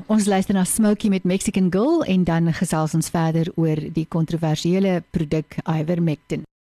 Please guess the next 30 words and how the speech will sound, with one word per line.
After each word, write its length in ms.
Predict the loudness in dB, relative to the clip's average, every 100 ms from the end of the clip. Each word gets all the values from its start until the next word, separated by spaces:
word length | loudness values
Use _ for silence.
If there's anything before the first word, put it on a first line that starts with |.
| _
En 80 | 2
is, 260 | 4 4 2
eh, 120 | 2
My 160 | 2 2
Mexican 500 | 0 0 -2 0 0 2
Girl 220 | 2 0
is 120 | 0
musiek 300 | -2 -2 -4
van 200 | -2 -2
Smokey, 460 | 0 0 0 0 0
tweeëntwintig 580 | 2 2 2 2 2 2
minute 420 | 2 2 2 2
na 280 | 2 2 0
tien. 260 | 2 2 2
Ons 140 | 0 0
gas 180 | -2 0
in 80 | 0
die 80 |
ateljee, 320 | 0 2 2 0
Gerda 300 | 0 0 0
Visagie, 540 | 0 0 0 0 -2
apteker 360 | -2 -2 -2 -2
van 140 | -2
Hartenbos 500 | -2 0 -2 0 -2
Apteek, 300 | -4 -2 -2 -2 -14 -20 -20 _
en 180 | -2 0
ons, 280 | 0 0 0
eh, 200 | -2 -2
gesels 600 | -2 -4 -2 0 0 -2 -2
oor 220 | 0